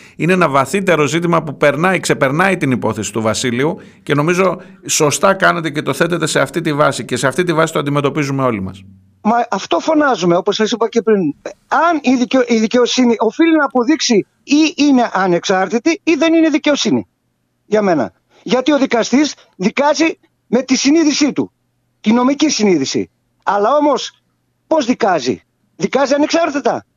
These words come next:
Speaker 2: Είναι ένα τεράστιο ζήτημα. Και το ζήτημα αυτό δεν το βάζω εγώ, το βάζει η κοινωνία,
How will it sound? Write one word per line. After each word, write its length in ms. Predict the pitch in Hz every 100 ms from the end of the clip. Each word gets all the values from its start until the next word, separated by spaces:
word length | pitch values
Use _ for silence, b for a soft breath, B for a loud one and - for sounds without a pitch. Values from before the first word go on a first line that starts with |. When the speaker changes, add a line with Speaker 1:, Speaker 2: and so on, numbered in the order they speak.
| _
Speaker 2:
Είναι 140 | 247
ένα 100 | 277
τεράστιο 480 | 285 302 302 233 185
ζήτημα. 460 | 147 147 143 117 95 _ _
Και 100 | -
το 100 | 208
ζήτημα 260 | 226 277 277
αυτό 160 | 277
δεν 100 | 339
το 100 | 294
βάζω 260 | 208 160 135
εγώ, 300 | 127 214 247 - _ _
το 100 | 214
βάζει 220 | 226 220
η 40 |
κοινωνία, 640 | - 214 190 262 330 302